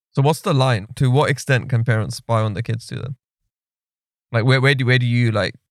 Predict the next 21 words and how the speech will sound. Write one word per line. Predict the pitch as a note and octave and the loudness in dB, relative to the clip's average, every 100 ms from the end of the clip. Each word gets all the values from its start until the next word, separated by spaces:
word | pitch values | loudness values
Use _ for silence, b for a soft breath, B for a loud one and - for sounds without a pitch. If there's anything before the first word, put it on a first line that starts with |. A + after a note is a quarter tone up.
| _ _ _ - | _ _ _ -10
say | - A2+ A2+ | -2 0 2
that | F2+ | 0
it's | A#2+ B2 | -2 -6
acceptable | - - - A2 G#2+ | -6 -6 -6 -4 -2
and | G#2+ | -2
where | A2 | -2
do | G#2+ | -2
you | A2+ | -4
say | G#2+ | -4
it's | A#2 | -4
not | - C2 | -6 -8
acceptable? | - - - B2 - _ _ _ _ _ _ _ _ _ _ _ - | -10 -18 -16 -16 -18 _ _ _ _ _ _ _ _ _ _ _ -4
I | |
saw | - E3 | 0 2
on | D#3+ | 2
a | |
T | B2+ B2+ | 2 0
V | B2+ C3 | 0 0
show, | A2 | 0
it's | G#2+ C#3+ | 0 0
not, | C3 | -2